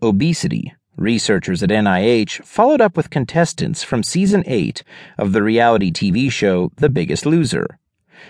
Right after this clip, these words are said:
By the end of the show, all of the participants had lost dozens of pounds,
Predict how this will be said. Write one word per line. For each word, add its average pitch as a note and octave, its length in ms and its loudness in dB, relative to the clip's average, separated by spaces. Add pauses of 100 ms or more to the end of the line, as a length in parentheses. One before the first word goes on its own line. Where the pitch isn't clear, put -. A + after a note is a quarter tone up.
(120)
By G#2+ 100 2
the G#2 160 2
end C3 140 2
of F#2+ 60 2
the E2+ 60 2
show, G2+ 440 2
all C#3+ 260 4
of A#2 100 2
the F#2+ 80 -2
participants F#2+ 680 -4
had G2+ 180 0
lost F#2 380 0
dozens C3+ 380 0
of - 100 -6
pounds, - 640 -2